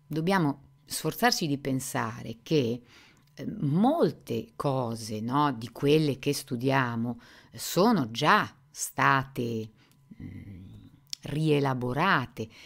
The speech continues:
Sapete quanti, ehm, materiali educational ci sono nel web attualmente? Circa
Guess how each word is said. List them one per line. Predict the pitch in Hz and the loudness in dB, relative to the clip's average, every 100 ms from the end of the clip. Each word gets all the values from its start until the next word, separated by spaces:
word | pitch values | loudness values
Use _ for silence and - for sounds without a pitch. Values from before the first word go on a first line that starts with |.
| - - | -20 -12
Sapete | - 220 262 302 180 170 | -2 -2 0 -2 -2 -4
quanti, | - - 226 269 285 277 277 - - 247 240 226 - - _ | -4 0 2 4 4 6 4 2 0 0 0 -2 -10 -20 _
ehm, | 151 147 139 131 139 - | -6 -4 -4 -4 -4 -2
materiali | 165 190 190 175 175 196 233 226 196 - | -2 0 0 0 0 -2 0 0 0 -2
educational | 160 147 143 - 202 175 - 120 117 117 113 - - - | -2 -2 -4 -2 -2 -2 -4 -4 -2 -4 -8 -12 -20 -10
ci | - 135 | -6 -4
sono | - 190 202 143 117 | -2 0 2 2 2
nel | 117 120 | 0 -2
web | 127 147 156 123 | 0 2 2 -2
attualmente? | 113 - - 120 127 165 135 113 113 - 120 - - - | -8 -10 -8 -4 0 0 0 -2 -6 -8 -10 -12 -20 -14
Circa | - 226 226 196 | -4 -4 -2 -4